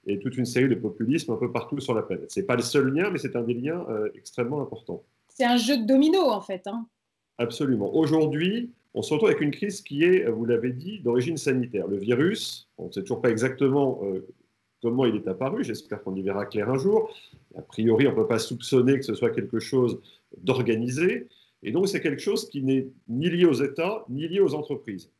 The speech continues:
Speaker 1: C'est la vie. Et, et, et donc, on voit bien que dans cette, dans cette affaire-là, euh, les États comme les entreprises doivent travailler ensemble. Certes, les entreprises ont besoin des États, mais les États ont besoin des entreprises. Et donc, c'est une forme de rééquilibrage.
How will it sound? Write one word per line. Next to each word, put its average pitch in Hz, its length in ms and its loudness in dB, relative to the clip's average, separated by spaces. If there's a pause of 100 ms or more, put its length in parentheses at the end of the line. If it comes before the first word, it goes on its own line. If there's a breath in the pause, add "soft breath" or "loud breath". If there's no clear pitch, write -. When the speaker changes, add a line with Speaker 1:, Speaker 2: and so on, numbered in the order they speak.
(200)
Speaker 1:
C'est - 180 0
la 123 100 4
vie. 104 140 -4 (1800 soft breath)
Et, 104 160 -4
et, 113 340 -2
et 123 40 -2
donc, 180 220 0
on 143 80 0
voit 135 200 2
bien 196 260 0
que 151 120 -4
dans 180 140 0
cette, 123 300 -6
dans 110 140 -6
cette 117 240 -4
affaire-là, 123 680 -2 (480 soft breath)
euh, 107 180 -2
les 135 280 0
États 139 360 0
comme 120 160 -2
les 113 120 2
entreprises 139 400 -2
doivent 175 160 0
travailler 123 340 -2
ensemble. 98 440 -6
Certes, - 380 -4
les 120 120 0
entreprises 117 460 -4
ont 98 60 -6
besoin 98 300 -6
des 98 180 -4
États, 202 280 -4
mais 135 80 0
les 113 140 2
États 165 200 2
ont 170 40 2
besoin 135 220 4
des 117 140 4
entreprises. - 540 -8 (360 soft breath)
Et - 60 -8
donc, 151 200 0
c'est 151 100 -2
une 135 80 2
forme 165 180 0
de 123 80 4
rééquilibrage. 143 960 0